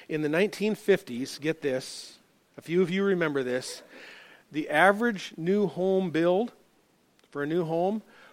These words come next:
was less than a thousand square feet.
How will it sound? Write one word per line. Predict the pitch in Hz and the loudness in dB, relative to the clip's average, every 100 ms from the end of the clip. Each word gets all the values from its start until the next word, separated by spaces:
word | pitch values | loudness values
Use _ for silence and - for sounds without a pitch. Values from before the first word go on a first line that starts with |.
| _ | _
was | 131 120 113 | -8 -8 -2
less | 143 180 - - - _ | 0 0 -2 -12 -16 _
than | 135 120 | -12 -8
a | 110 | -10
thousand | - 131 156 170 160 185 | -6 0 0 0 -4 -10
square | - - 135 143 143 143 147 _ _ | -10 -8 -4 -2 -2 -4 -10 _ _
feet. | 104 104 - | -18 -18 -20